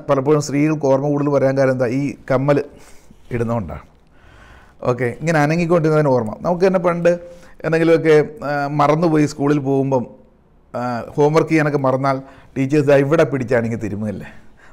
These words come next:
നമ്മളും പലപ്പോഴും ഓർമ്മയുടെ, ആ, സ്മൃതികളിലേക്ക് പോകുമ്പോൾ അറിയാതെ കൈ ഇങ്ങനെ പോകും, ചെവി തിരുമും. അപ്പം ഇങ്ങനെ പിടിച്ചുകൊണ്ട് ശ്വാസം എടുത്തുകൊണ്ടിരിക്കുക, നിവർന്ന് നിന്നുകൊണ്ട്. ആ ശ്വാസത്തെ വിട്ടുകൊണ്ട് എഴുന്നേൽക്കുക.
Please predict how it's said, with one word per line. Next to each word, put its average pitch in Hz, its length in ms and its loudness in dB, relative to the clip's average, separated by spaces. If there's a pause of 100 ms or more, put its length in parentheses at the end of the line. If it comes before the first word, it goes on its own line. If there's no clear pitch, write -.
നമ്മളും 156 300 2
പലപ്പോഴും 160 380 4
ഓർമ്മയുടെ, 160 440 4 (520)
ആ, 139 40 4 (200)
സ്മൃതികളിലേക്ക് 156 580 2
പോകുമ്പോൾ 143 200 0
അറിയാതെ 156 520 2
കൈ 143 80 4 (120)
ഇങ്ങനെ 135 220 -2
പോകും, 113 220 -8
ചെവി 127 260 -2
തിരുമും. 98 280 -10 (560)
അപ്പം 185 160 -2 (480)
ഇങ്ങനെ 143 240 2
പിടിച്ചുകൊണ്ട് 135 500 0 (600)
ശ്വാസം 196 600 4
എടുത്തുകൊണ്ടിരിക്കുക, 170 1040 4 (160)
നിവർന്ന് 120 340 -4
നിന്നുകൊണ്ട്. 95 320 -12 (1300)
ആ - 20 6 (200)
ശ്വാസത്തെ 156 480 2 (120)
വിട്ടുകൊണ്ട് 143 440 -4 (100)
എഴുന്നേൽക്കുക. 117 520 -6